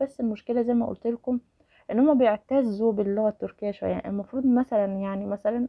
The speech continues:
آه، على الرغم أنا أولًا مش معايا إنجليزي كويس ولا حاجة، هي مجرد كلمات، لكن أنا الحمد لله لحد ما بعرف أتواصل من خلال اللغة الإسبانية.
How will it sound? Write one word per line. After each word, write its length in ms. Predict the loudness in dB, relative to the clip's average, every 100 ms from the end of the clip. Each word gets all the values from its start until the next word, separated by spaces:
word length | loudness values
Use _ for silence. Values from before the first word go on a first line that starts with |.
| -6
آه، 140 | -10
على 220 | -6 0 2
الرغم 220 | 4 2
أنا 200 | 0 0
أولًا 420 | 4 4 4 2 -2 _ _ _ _
مش 200 | -12 -6
معايا 260 | -2 0 0
إنجليزي 320 | 0 0 -2
كويس 320 | -2 -4 -4
ولا 100 | -6
حاجة، 240 | -6 -6 -6
هي 140 | -4
مجرد 380 | -4 0 0 0
كلمات، 460 | -6 -12 -8 -8 -6
لكن 240 | -6 -4
أنا 140 | -4 -6
الحمد 320 | -6 -6 -2
لله 160 | 0
لحد 300 | 0 -2 -4 0
ما 140 | 0
بعرف 280 | 0 -2 -2
أتواصل 500 | -6 -4 -2 -2 -4 -6 -8
من 80 | -10
خلال 340 | -6 0 0 -2
اللغة 220 | -4 0
الإسبانية. 680 | 0 -2 -6 -6 -4 -6 -8